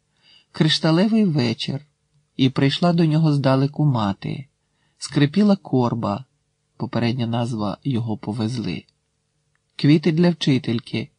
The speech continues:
раніше просто "Квіти". Більшість мініатюр у циклі "Люди й голуби", попередні "Голубині пастелі". Але і в передруках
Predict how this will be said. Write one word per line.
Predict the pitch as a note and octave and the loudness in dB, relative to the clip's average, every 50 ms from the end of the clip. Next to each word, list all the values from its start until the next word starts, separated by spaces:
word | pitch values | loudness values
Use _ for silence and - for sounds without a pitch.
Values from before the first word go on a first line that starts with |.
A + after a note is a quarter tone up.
| _ _ _ _ _ - | _ _ _ _ _ -8
раніше | G#2+ A#2 A2 A2+ C#3 F3+ F#3+ - - | -6 -4 -2 0 0 0 0 0 -6
просто | - - A#2+ A#2+ - - C#3 | -6 -4 -6 -6 -4 -6 -10
"Квіти". | C#3+ - - G#2 G2+ G2+ G2 - - - - - _ _ _ _ _ _ _ _ _ _ _ _ _ _ _ _ - | -10 -6 -6 -4 -2 -2 -4 -6 -8 -12 -12 -12 _ _ _ _ _ _ _ _ _ _ _ _ _ _ _ _ -6
Більшість | C3+ B2+ F3 E3+ E3+ - E3+ D#3+ - | 0 2 2 2 2 0 -2 0 2
мініатюр | F3 E3 D#3+ D#3 D#3 D3 D#3 D3+ - F3 G3 G3 | 2 2 4 4 4 2 2 2 0 0 0 0
у | D#3 A#2+ | 0 -2
циклі | - - D3 D3 - C#3 C3+ C3 B2+ - _ _ _ _ _ - | -2 -4 -4 0 0 2 2 2 0 -2 _ _ _ _ _ -2
"Люди | B2+ C#3 D3+ D3 C#3+ C#3+ C#3 | 2 4 4 4 4 4 2
й | C#3+ | 2
голуби", | C#3 D3+ D3+ D3+ E3 E3 D#3+ D3 B2 G#2 F#2+ - _ _ _ _ _ _ _ | 2 2 2 2 2 2 2 2 0 0 -2 -4 _ _ _ _ _ _ _
попередні | - C3 B2+ - A2 A#2 A#2+ A#2 A#2+ B2+ C3+ A#2+ A2 G#2+ - _ _ _ _ - | -12 -12 -6 -4 -2 0 2 2 0 0 -2 -4 -4 -4 -6 _ _ _ _ -10
"Голубині | - B2 A2+ C#3+ C#3 C3+ C3+ B2+ B2 B2 A#2+ A#2+ B2 B2 | -8 -4 0 0 2 2 2 2 2 0 0 0 -2 -4
пастелі". | - - - - - - - A#2+ - - - - - - _ _ _ _ _ _ _ _ _ _ _ _ _ _ _ _ _ - - - - - - | -4 -4 -8 -8 -8 -10 -8 -8 -8 -8 -10 -14 -16 -20 _ _ _ _ _ _ _ _ _ _ _ _ _ _ _ _ _ -20 -20 -20 -20 -10 -2
Але | - D#3 E3 G3 G#3+ | 0 2 4 6 6
і | G#3+ | 6
в | F3+ D3+ | 4 4
передруках | - F#3 E3+ E3+ D#3+ D3+ D#3 A#3 A#3 A#3 G3+ - - F#2 A#2 - - - _ | 2 2 4 4 4 4 4 2 2 0 -2 -4 -8 -8 -8 -8 -14 -20 _